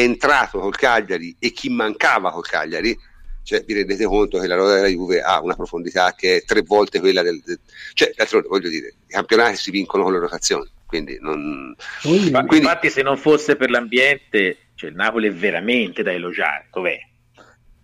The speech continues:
Speaker 3: Considerando i profili di giocatori che ha e quelli che cerca.
Speaker 1: Ma sai, da, da, sì, da elogiare, però insomma uno potrebbe anche dire che sarà anche da elogiare, ma secondo me il Napoli ha buttato via delle occasioni buone per vincere qualcosa e per far po' meglio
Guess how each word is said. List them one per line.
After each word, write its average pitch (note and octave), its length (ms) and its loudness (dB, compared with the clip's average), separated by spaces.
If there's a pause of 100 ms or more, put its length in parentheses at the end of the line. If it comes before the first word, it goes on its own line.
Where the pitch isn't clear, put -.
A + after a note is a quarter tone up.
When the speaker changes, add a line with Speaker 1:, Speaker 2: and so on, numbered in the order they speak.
Speaker 3:
Considerando A#2+ 400 -2
i B2 40 -2
profili C3+ 520 2
di A2 100 -2
giocatori G#2+ 500 2
che G#2 160 2
ha D#3 260 2
e - 100 -4
quelli C3+ 240 4
che A2+ 100 2
cerca. G#2+ 600 2
Speaker 1:
Ma F#2 260 0
sai, D#3 400 4
da, C3+ 220 4
da, C3 320 2
sì, D3+ 340 0
da D3 140 6
elogiare, D3 460 6
però C3 120 6
insomma C#3+ 340 6 (100)
uno D#3 180 8
potrebbe B2+ 320 4
anche A2+ 240 4
dire C3 200 4
che A2 120 6
sarà A#2 260 4
anche A#2+ 260 4
da A#2+ 120 6
elogiare, B2+ 420 6
ma F#2 140 0
secondo G#2+ 260 2
me C3 80 0
il - 20 -6
Napoli C#3 340 4
ha F#2+ 60 2
buttato G#2+ 360 0
via A2 160 2
delle G#2+ 160 0
occasioni B2+ 760 4 (1040)
buone C3+ 720 6
per A2+ 320 2 (400)
vincere B2+ 480 4
qualcosa B2 480 6
e B2+ 60 4
per A#2+ 120 0
far - 200 0
po' A#2 100 -2
meglio A#2+ 480 6